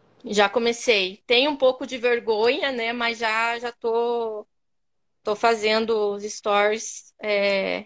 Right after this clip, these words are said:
eu falando, eu mostrando. E deu também, já tá dando uma, uma diferença.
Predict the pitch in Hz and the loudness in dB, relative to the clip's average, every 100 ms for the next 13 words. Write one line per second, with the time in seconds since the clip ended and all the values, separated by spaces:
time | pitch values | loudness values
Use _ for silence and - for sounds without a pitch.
0 | _ 208 220 226 208 208 233 233 208 208 | _ 2 2 2 0 2 2 2 -2 -4
1 | 208 - 208 214 220 226 214 196 185 - | -6 -8 -2 2 2 2 -2 -8 -14 -18
2 | _ _ _ _ _ 202 202 208 208 233 | _ _ _ _ _ -6 -2 -2 -4 -8
3 | - 220 196 240 247 269 247 220 220 233 | -14 -2 2 4 2 -4 -4 -4 -4 -6
4 | 233 226 220 226 220 240 240 226 226 220 | -6 -4 -4 -4 -6 -6 -4 -4 -6 -6
5 | - 240 190 196 - | -6 -4 -6 -10 -20